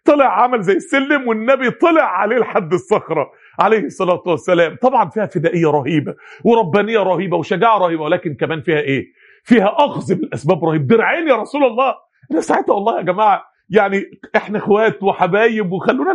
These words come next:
نتكلم بصدق يعني، أيام عز الكورونا كان أحيانًا الواحد كده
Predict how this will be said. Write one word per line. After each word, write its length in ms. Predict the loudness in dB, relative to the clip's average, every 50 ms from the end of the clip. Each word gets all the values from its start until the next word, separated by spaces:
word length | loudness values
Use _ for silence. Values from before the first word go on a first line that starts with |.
| 0 0
نتكلم 300 | 2 0 0 0 0 -2
بصدق 400 | -2 -2 -2 -4 -4 0 2 2
يعني، 360 | 4 4 2 2 0 -6 -8 _ _ _ _ _ -2
أيام 300 | 0 2 2 2 0 0
عز 240 | 0 -2 0 0 -2
الكورونا 580 | -4 -2 0 0 2 4 2 2 2 0 -2 -4 _ _ _ _ 0
كان 160 | 0 0 0
أحيانًا 340 | -4 -6 -4 -2 -2 0 2
الواحد 380 | 2 2 2 2 0 0 -4
كده 200 | -4 -2 0 0